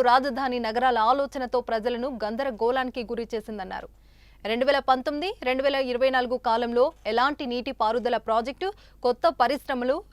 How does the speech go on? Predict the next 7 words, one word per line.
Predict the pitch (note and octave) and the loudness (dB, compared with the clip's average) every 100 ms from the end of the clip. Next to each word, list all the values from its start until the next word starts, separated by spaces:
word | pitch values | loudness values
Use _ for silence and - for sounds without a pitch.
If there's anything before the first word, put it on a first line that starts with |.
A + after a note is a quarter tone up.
| G#3+ | 0
రోడ్లు, | A3+ A#3 B3+ E4 - G#3+ | 2 2 0 -4 -8 -6
భవనాలు, | G#3+ A#3+ A#3 A#3 D#4 - G#3 | -2 0 2 0 -2 -2 0
ఆసుపత్రులు, | A#3+ - A#3 A#3+ C4+ F4+ - - - | 0 -2 -4 -2 -2 -4 -10 -12 4
తాగునీటికి | A#3+ D4 F4 D#4+ - C#4+ C#4 | 6 6 2 -2 -4 -4 -2
సంబంధించిన | A#3+ B3 A#3+ A#3+ B3 B3 A3 | -2 -2 -2 -6 -6 -6 -4
మౌలిక | G#3+ B3+ C4+ B3 | -4 -2 -4 -4
సదుపాయాలు | A3+ A3 A#3+ G#3+ A#3 | -4 -2 -2 -2 -2